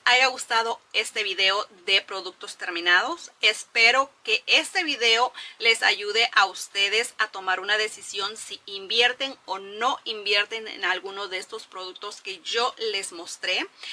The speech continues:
Recuerda que tus necesidades no son las mismas que mis necesidades, al igual que tus gustos no son los mismos que mis gustos. Así que bueno, partiendo de ahí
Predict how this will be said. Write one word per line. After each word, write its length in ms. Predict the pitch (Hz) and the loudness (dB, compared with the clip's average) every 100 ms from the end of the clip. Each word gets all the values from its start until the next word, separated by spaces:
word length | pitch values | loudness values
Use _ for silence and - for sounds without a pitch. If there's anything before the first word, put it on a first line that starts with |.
| - - | -14 -4
Recuerda 760 | - 320 - 349 330 254 262 | 2 4 6 8 8 8 6
que 140 | 254 226 | 4 -6
tus 220 | 208 208 | -6 -8
necesidades 920 | 196 196 - 196 196 233 247 262 - | -8 -8 -10 0 8 8 8 2 -4
no 260 | 214 202 208 | -6 -6 -6
son 520 | - - 220 233 - | -10 -4 0 0 -2
las 460 | 202 196 196 190 - | -6 2 2 2 -2
mismas 520 | 240 294 311 330 - | -6 -4 0 -2 -2
que 180 | 196 196 | -6 -4
mis 260 | 233 269 269 | -4 -6 -4
necesidades, 840 | 269 - 285 233 220 220 233 - - | -4 -6 -8 0 2 4 2 -4 -8
al 160 | 214 214 | -6 -6
igual 340 | 180 202 208 | -2 0 0
que 120 | 247 | -6
tus 280 | - 226 - | -8 -14 -10
gustos 460 | 233 453 - 277 277 - - - | -4 -2 -2 -4 -6 -16 -18 -18
no 240 | 220 208 214 | -8 -6 -4
son 340 | - 220 254 | -4 -2 0
los 140 | 285 | 0
mismos 460 | 277 262 262 262 - | -2 -8 -6 -6 -6
que 220 | - 214 220 | 0 2 2
mis 340 | 220 226 - | -2 -4 -8
gustos. 500 | 190 185 - - - - - - - | -8 -8 -8 -14 -14 -16 -14 -4 2
Así 240 | 240 233 | 2 2
que 100 | 233 | 0
bueno, 280 | 208 202 196 | 2 2 4
partiendo 600 | 185 - 220 247 277 311 | 2 0 0 0 6 6
de 140 | 294 | 6
ahí 400 | 226 190 196 269 | 6 4 2 -2